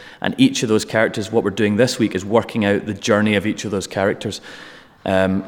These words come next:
two of them are quite simple because it's a real story that happened to me w-, with some false elements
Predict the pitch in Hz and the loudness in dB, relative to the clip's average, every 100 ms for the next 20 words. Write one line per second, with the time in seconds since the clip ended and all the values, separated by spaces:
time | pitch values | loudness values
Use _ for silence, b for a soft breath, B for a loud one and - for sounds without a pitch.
0 | - - 151 156 104 - 107 - 110 107 | -8 2 4 6 2 2 0 0 -2 -2
1 | - 92 117 - - 98 - 101 104 104 | -4 -6 -6 -10 -8 -6 -4 -2 0 0
2 | - 104 104 - - 98 - 92 104 92 | -2 -2 0 -2 -2 -4 -4 -8 -4 -4
3 | 92 135 - - 160 147 - - 87 80 | -6 -10 -6 -2 2 0 0 -2 -2 -2
4 | 80 - - - - 80 - - 82 78 | -8 -14 -20 -10 -4 -4 -6 -6 -4 -4
5 | 85 - - | -8 -12 -14